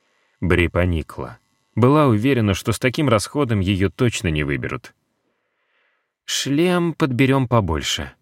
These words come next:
подкинул бал на весы Бри Кот. Чем-то она ему нравилась, хотя по аналитически чёткого набора критериев он озвучить не мог. И с Доном коммуницировала неплохо,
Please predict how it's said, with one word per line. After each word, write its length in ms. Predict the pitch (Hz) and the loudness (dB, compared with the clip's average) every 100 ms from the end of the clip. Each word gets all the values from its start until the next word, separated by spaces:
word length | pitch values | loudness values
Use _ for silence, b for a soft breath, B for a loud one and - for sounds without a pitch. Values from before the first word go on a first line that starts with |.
| _ _ | _ _
подкинул 520 | - 85 - 90 80 80 | 0 0 0 0 0 2
бал 280 | 82 120 | 2 4
на 80 | 104 | 2
весы 360 | 82 85 - 104 | 0 0 0 -2
Бри 240 | 76 85 | 0 -2
Кот. 400 | - 90 117 - _ B B B B - | -2 -4 -6 -12 _ B B B B -4
Чем-то 560 | - 156 151 120 123 | 2 2 2 2 2
она 280 | 113 101 104 | 2 2 4
ему 180 | 95 92 | 4 2
нравилась, 720 | 92 104 98 69 62 - - _ _ | 2 2 0 -2 -8 -12 -18 _ _
хотя 420 | - 127 117 180 190 | 0 0 2 2 2
по 140 | 135 | 2
аналитически 760 | 117 95 87 - 131 - 131 | 4 2 0 -2 -2 -2 -2
чёткого 460 | 101 - 156 - 113 | 0 -2 -2 0 2
набора 380 | 107 95 110 104 | 2 2 2 2
критериев 580 | - 85 143 139 143 - | 0 0 0 0 0 0
он 160 | 143 151 | 0 0
озвучить 520 | 101 82 85 98 - | 0 0 0 -2 0
не 120 | 110 | 2
мог. 300 | 90 62 - _ _ - | 2 -2 -12 _ _ 2
И 120 | 101 | 4
с 140 | 90 76 | 4 4
Доном 360 | 101 156 160 | 4 4 2
коммуницировала 720 | 143 139 135 120 139 127 123 | 2 2 2 2 2 4 4
неплохо, 680 | 120 110 120 110 101 107 92 | 4 2 2 2 2 0 -2